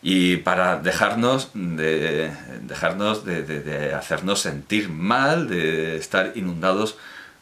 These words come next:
por, por una sensación de alipori permanente, por, eh, vivir en una continua vergüenza ajena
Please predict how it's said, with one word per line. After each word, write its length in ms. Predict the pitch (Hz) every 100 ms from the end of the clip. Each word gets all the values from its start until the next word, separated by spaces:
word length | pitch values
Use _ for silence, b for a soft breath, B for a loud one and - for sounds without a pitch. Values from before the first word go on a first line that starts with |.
| _ -
por, 360 | 92 87 82
por 180 | - 80 -
una 200 | 104 107
sensación 680 | 107 101 90 - 95 104
de 160 | 95 95
alipori 540 | 85 85 - 107 110 95
permanente, 920 | 101 82 80 80 113 117 110 135 175 B B B B -
por, 340 | 90 85 73 76
eh, 360 | 82 80 78 80 73 73
vivir 400 | 76 87 101 117
en 100 | 95
una 200 | 107 123
continua 920 | 101 92 85 82 156 170 120 98 85
vergüenza 840 | 80 80 92 120 120 - 101 90 80
ajena 500 | - 113 127 143